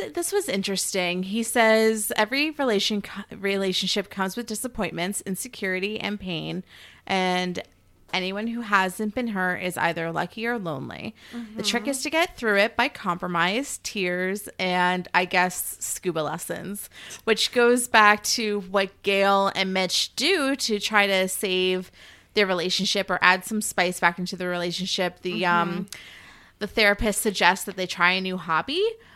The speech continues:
Speaker 1: which, um, you know, I, I've heard this advice before. So they,
Speaker 2: What do you think
Speaker 1: uh,
Speaker 2: of this advice?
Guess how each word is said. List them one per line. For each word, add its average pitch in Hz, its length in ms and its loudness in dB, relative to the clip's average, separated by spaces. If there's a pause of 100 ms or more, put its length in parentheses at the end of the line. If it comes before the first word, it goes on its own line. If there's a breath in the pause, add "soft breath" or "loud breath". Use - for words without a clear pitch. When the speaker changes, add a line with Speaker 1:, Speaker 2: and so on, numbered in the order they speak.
(140 soft breath)
Speaker 1:
which, 226 400 4
um, 202 560 4 (640)
you 494 80 4
know, 453 240 4
I, 247 180 8
I've 247 200 6
heard 240 240 2
this 233 320 0
advice 196 460 0
before. 185 520 0
So 180 400 -2
they, 180 140 -4
Speaker 2:
What - 80 6
do - 60 8
you - 100 4
think 180 160 2
Speaker 1:
uh, 175 160 8
Speaker 2:
of 180 80 4
this 185 180 2
advice? - 760 -8